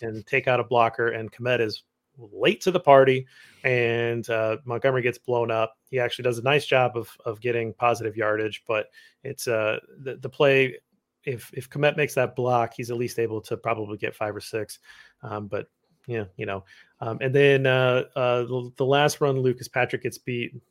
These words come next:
Again, Monty falls forward. He's always falling forward. It's just something that you notice with him. Um, it's a really good characteristic <laughs> in a running back. It's very rare that he gets stood up. Uh, and he's just always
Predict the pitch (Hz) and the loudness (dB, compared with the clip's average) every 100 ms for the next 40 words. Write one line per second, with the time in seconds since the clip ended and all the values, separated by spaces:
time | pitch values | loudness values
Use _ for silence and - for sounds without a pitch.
0 | _ _ 123 117 110 113 110 107 123 120 | _ _ -12 -6 -4 -4 -6 -6 -2 -2
1 | - 127 123 123 120 - _ 131 139 156 | -2 -4 0 0 0 -6 _ 0 4 6
2 | 156 - 143 131 127 110 101 101 120 110 | 4 4 2 2 -2 -8 -8 -12 -18 -16
3 | 107 127 117 117 - 113 113 110 - 123 | -6 -6 -4 -6 -4 0 0 0 -4 -6
4 | 117 113 - - _ 117 104 104 104 - | -4 -6 -12 -20 _ -10 -8 -8 -12 -16
5 | 107 120 113 110 110 _ - 113 - 143 | -2 0 2 -2 -4 _ -4 -4 0 0
6 | - - 131 120 120 117 113 110 110 - | 0 -2 0 0 -2 0 0 0 -6 -18
7 | _ 117 131 120 110 117 113 101 117 110 | _ 0 4 4 4 2 2 0 -4 -6
8 | - - 117 107 107 - _ 131 117 107 | -6 -6 -4 -4 -6 -8 _ -8 -6 -4
9 | 113 117 117 131 117 113 120 110 | -8 -10 -12 -10 -6 -4 -2 -2